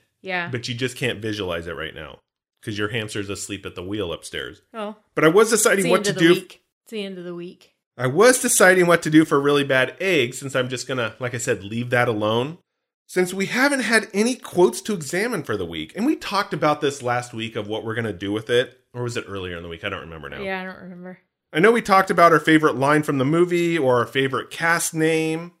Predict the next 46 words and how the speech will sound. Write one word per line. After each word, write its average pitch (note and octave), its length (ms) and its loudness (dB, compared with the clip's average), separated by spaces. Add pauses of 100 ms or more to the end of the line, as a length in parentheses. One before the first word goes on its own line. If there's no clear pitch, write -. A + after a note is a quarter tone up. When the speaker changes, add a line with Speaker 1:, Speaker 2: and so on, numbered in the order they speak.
(180)
Speaker 2:
but - 180 0
since B3 280 2
we've D4+ 160 2
been A#3 200 2
doing F#3 300 4
that F#3 180 2
all D#3 240 6
along C3+ 360 0
this F3 220 -6
week G3 240 -8
with C3+ 160 -2 (160)
lists C3 540 -2
and G#2+ 200 -8
quotes D3+ 520 0
and A#2 100 -6
our G#2 80 -4
top C3+ 460 -4 (240)
quotes C3+ 600 0
and F#2+ 240 -10
Disney's C#3 460 -4
quotes C3+ 380 -6
that B2 80 -8
we A#2+ 80 -6
put C3+ 240 -8
to B2+ 80 -8
shame, B2 540 -4 (320)
and G#2 460 -6
we A2+ 120 -6
even A#2+ 140 -8
talked A2+ 260 -6
about G#2+ 220 -6
some G#2+ 120 -10
of G2+ 120 -8
our F#2 100 -6
favorite G#2+ 400 -6
pirate A2 320 -4
names G#2 420 -8
and G#2 140 -16
stuff, G#2+ 280 -6 (300)
and C#3+ 300 -2
even A2 400 -6 (420)
names A2 460 -6
in G2+ 80 -10
the F#2 80 -10
crew. G2+ 500 -4
Speaker 1:
Yeah. G3 300 -4